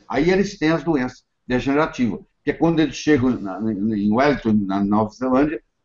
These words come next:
eles não têm coqueiro em todo lugar, como tem nas ilhas lá. Nas ilhas lá, cê, qualquer lugar que você for, tem coqueiro, entendeu? Então, ó, tô, Pucapuca, setenta e cinco por cento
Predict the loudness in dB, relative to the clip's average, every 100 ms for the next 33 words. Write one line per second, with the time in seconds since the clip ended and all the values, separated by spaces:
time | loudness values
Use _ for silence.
0 | -4 2 4 6 4 2 -2 4 6 6
1 | 4 -2 0 0 2 2 0 -4 -4 -4
2 | -4 -4 -4 -6 -4 -4 -4 _ _ -6
3 | -4 0 2 2 0 -2 -8 -10 _ _
4 | _ -12 0 2 4 0 -2 -8 -2 0
5 | -2 -8 _ _ -4 -2 0 2 2 2
6 | -6 -2 4 4 2 -6 _ _ -6 0
7 | 0 -2 -14 _ _ _ _ _ -20 _
8 | -20 _ -6 -6 0 4 4 2 4 4
9 | 4 -2 -4 -14 _ -18 -6 0 0 -2
10 | -2 2 2 0 -4 -8 -8 -6 -2 -2
11 | -4 -12 -10 -10 -6 2 2 2 -2